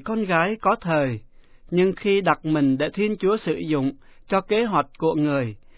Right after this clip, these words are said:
thì hiện tại với tương lai đâu còn thuộc về mình nữa, nhưng thuộc về Đấng đã lên tiếng gọi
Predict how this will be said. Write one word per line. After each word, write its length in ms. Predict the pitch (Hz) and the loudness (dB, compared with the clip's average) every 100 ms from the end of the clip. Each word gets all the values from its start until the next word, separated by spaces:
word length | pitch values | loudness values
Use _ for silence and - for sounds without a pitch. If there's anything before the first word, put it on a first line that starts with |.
| - | -12
thì 100 | - 165 | -2 2
hiện 280 | 156 147 143 | 2 2 0
tại 280 | 151 131 131 | 0 0 0
với 160 | 160 190 | -2 0
tương 220 | 208 208 | 0 0
lai 340 | 202 185 180 185 - - | 0 -2 -2 -8 -18 -8
đâu 160 | 180 190 | -2 0
còn 300 | 180 156 127 | 2 0 0
thuộc 260 | 139 135 - 156 | -2 -4 -4 -2
về 160 | 143 | 0
mình 320 | 127 131 120 120 | 0 0 -2 -4
nữa, 280 | 120 151 - - - - - - - | -6 -10 -14 -20 -20 -20 -20 -20 -4
nhưng 240 | 180 185 | 0 2
thuộc 280 | 170 151 139 | 2 -2 -2
về 220 | 147 135 | -4 -2
Đấng 320 | 131 135 165 240 - - | -2 -2 -4 -6 -14 -8
đã 160 | 160 151 | 0 2
lên 320 | 165 202 202 | 2 0 0
tiếng 240 | 190 180 226 | -2 -2 0
gọi 340 | 175 135 131 | 0 0 -2